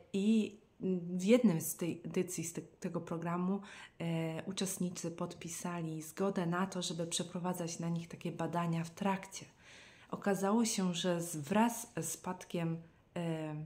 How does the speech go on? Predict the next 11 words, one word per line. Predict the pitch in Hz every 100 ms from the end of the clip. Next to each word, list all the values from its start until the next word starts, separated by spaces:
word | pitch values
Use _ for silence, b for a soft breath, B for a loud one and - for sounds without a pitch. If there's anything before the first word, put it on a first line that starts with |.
| - - _ _ _ _ _ _ - - B B B B _ 165
najpierw | 220 247 214 -
obniżyli | 170 165 165 175 165
im | 165
kalorie, | 175 165 151 143 139 156 185
czyli | - 170 165 165 -
oni | 175 175 180
jedli | 185 185 160 156
dużo, | 202 208
dużo | 208 190 180
mniej | 175 175
kalorii, | 170 170 156 147 156 180